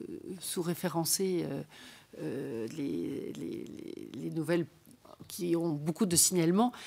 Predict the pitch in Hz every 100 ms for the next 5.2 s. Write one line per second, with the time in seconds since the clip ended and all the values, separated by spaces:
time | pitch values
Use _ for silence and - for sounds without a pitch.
0 | - - - 180 202 - 170 165 165 156
1 | 151 156 - 180 165 165 - 220 202 170
2 | 180 170 175 170 160 175 247 190 170 175
3 | 147 180 185 196 - - 147 147 147 143
4 | - - - - - - - - - -
5 | - -